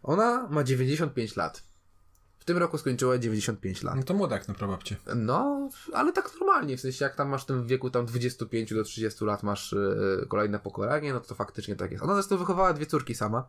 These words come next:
Speaker 2: Mhm.
Speaker 1: bo męża straciła na wojnie i żadnego chłopa w ogóle nie, nie, już nie przy-, nie przyjęła pod swój dach. Ona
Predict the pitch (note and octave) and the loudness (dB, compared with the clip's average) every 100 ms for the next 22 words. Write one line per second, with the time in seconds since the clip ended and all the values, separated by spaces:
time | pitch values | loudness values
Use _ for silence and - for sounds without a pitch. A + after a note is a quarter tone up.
0 | - A#2+ C3 E3 - - - - A2+ A#2 | -6 -2 -2 -2 -6 -18 -16 -4 0 2
1 | A#2+ A2+ - A2 A2+ G#2+ G#2+ A#2+ C3+ A2 | 2 0 -4 -2 0 0 0 0 0 2
2 | A#2+ D#3 G3 F#3+ F#3 F3+ E3+ F3 E3 D3 | 4 6 4 4 4 2 2 4 4 2
3 | C#3 B2+ - B2 C3+ A#2+ D3 - D#3+ D#3+ | -2 -14 -8 -4 -2 2 0 2 2 2
4 | D#3 C#3+ C3 A#2+ C3+ - C3 A2+ A#2 - | 0 0 0 0 -2 2 2 2 -2 -2
5 | G#2+ C#3+ F#3+ D3+ C#3 B2+ | 0 2 2 2 2 0